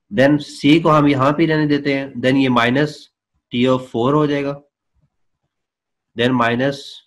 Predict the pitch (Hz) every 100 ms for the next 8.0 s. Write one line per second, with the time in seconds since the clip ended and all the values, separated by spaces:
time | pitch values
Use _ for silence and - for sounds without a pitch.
0 | _ _ _ _ _ _ _ _ - 120
1 | 127 127 - 131 139 139 135 131 131 131
2 | _ _ _ _ _ - 117 120 110 113
3 | 131 131 - - 117 120 123 - _ _
4 | _ _ _ _ _ _ _ _ _ _
5 | _ _ - 127 143 143 _ _ _ _
6 | 110 120 113 110 127 127 - 113 113 117
7 | - _ _ _ _ _ - 101 92